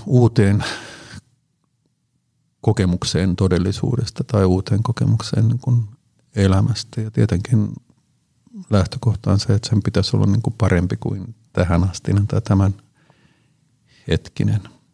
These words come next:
Ja tietenkin niin kuin, mitä enemmän se on sellainen, että se toimii omalla painollaan, eikä, eikä niin kuin ole,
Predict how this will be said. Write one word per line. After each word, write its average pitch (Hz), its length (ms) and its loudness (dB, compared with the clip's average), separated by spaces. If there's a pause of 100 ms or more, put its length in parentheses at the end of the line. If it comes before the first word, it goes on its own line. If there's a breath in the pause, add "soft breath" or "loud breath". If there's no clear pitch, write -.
(540)
Ja 101 180 2 (240)
tietenkin 113 460 0
niin 123 120 4
kuin, 123 240 -8 (1600 loud breath)
mitä 131 180 4
enemmän 117 340 6
se - 160 -2
on 110 320 2 (480)
sellainen, 98 520 2
että - 220 -6
se 104 360 0 (1500)
toimii 101 300 4
omalla 101 260 2
painollaan, - 760 -2 (140)
eikä, 92 300 0 (2000)
eikä 92 200 2
niin 87 160 4
kuin 90 140 2
ole, 92 260 0